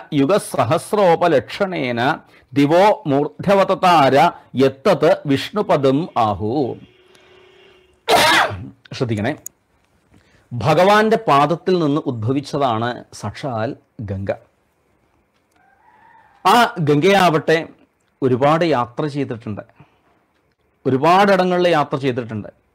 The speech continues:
എവിടെ എവിടെയാണോ ഗംഗാ ഭഗവതി പോണത് അവിടങ്ങളിലൊക്കെ ഈ ഗംഗാദേവി ശുദ്ധീകരിക്കാറുമുണ്ട്. ഭഗവത് പാദത്തിൽ നിന്ന് ആവിർഭവിച്ചതായിരിക്കുന്ന സാക്ഷാൽ ഗംഗ,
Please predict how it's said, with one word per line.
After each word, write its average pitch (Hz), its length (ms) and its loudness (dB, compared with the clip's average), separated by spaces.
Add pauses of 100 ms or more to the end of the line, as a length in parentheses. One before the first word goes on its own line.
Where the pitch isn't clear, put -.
(540)
എവിടെ 160 360 2
എവിടെയാണോ 185 1160 2
ഗംഗാ 135 440 2
ഭഗവതി 165 440 0
പോണത് 147 640 0 (180)
അവിടങ്ങളിലൊക്കെ 143 1040 -2 (220)
ഈ 131 100 0
ഗംഗാദേവി 127 800 -2
ശുദ്ധീകരിക്കാറുമുണ്ട്. 113 1040 -8 (1160)
ഭഗവത് 151 380 2
പാദത്തിൽ 165 680 2
നിന്ന് 143 340 2 (360)
ആവിർഭവിച്ചതായിരിക്കുന്ന 151 1300 0
സാക്ഷാൽ 120 680 -2 (160)
ഗംഗ, 113 400 -4